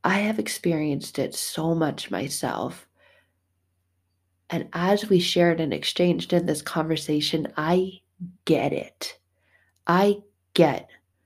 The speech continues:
why people don't like church, the building,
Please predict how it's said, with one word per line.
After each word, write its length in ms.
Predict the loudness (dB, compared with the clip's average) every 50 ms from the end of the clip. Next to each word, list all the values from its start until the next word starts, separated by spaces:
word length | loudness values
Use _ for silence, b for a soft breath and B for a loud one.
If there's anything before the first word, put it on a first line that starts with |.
| _ _ _ _
why 180 | -2 -2 -2 -2
people 360 | -2 -4 -8 -4 -2 -2 -2
don't 240 | -2 -4 -6 -6 -8
like 300 | -8 -8 -8 -8 -10 -12
church, 440 | -12 -10 -8 -10 -8 -10 -12 -10 -10
the 60 | -6
building, 680 | -4 -4 -6 -6 -6 -10 -8 -8 -6 -6 -8 -8 -10